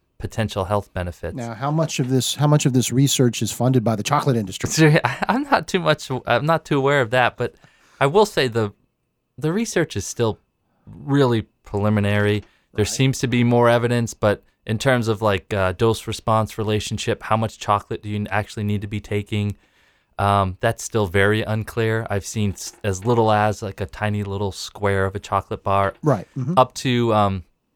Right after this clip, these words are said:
Speaker 1: like, three of a name brand dark chocolate, chocolate bar that you would get in the grocery store. So, I mean, that's a pretty broad range of recommendations.
Speaker 2: Yeah.
Speaker 1: I guess the, the big take home to think about, dark chocolate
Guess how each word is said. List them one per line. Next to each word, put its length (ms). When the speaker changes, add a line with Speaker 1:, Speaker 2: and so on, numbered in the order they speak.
Speaker 1:
like, 200
three 640
of 160
a 140
name 380
brand 380
dark 240
chocolate, 500
chocolate 340
bar 220
that 120
you 120
would 120
get 280
in 180
the 140
grocery 420
store. 460
So, 400
I 20
mean, 120
that's 160
a 40
pretty 360
broad 340
range 460
of 160
recommendations. 1040
Speaker 2:
Yeah. 180
Speaker 1:
I 60
guess 220
the, 200
the 80
big 300
take 240
home 200
to 80
think 240
about, 380
dark 240
chocolate 540